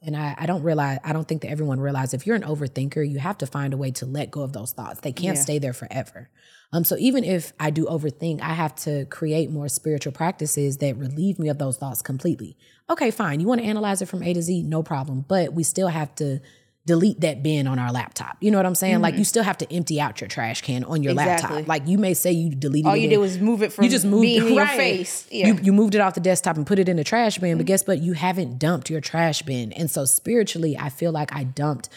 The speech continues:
Speaker 1: my trash bin and I let go of those things that I was dreaming about. And so for the first time that morning, I went out and we were running behind per usual.
Speaker 2: <laughs>
Speaker 1: Um, and I was,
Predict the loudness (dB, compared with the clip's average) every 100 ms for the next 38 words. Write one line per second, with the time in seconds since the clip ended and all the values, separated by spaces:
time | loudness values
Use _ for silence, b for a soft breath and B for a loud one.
0 | B B -4 -2 -4 -2 -4 -2 0 0
1 | 0 -2 -2 -2 -4 -2 -2 -2 -6 -4
2 | -4 -4 -4 -6 -8 -6 -4 -2 -2 -4
3 | -4 -6 -4 -2 0 0 -2 B B B
4 | -4 -2 0 0 0 0 0 0 0 -2
5 | -2 0 0 0 0 -2 0 -2 0 -2
6 | -2 -2 -2 -2 -2 -2 0 -2 -2 -4
7 | -6 -10 -16 -12 0 2 2 0 -2 -4
8 | -2 0 0 0 -2 -6 -10 _ _ _
9 | -4 -4 -4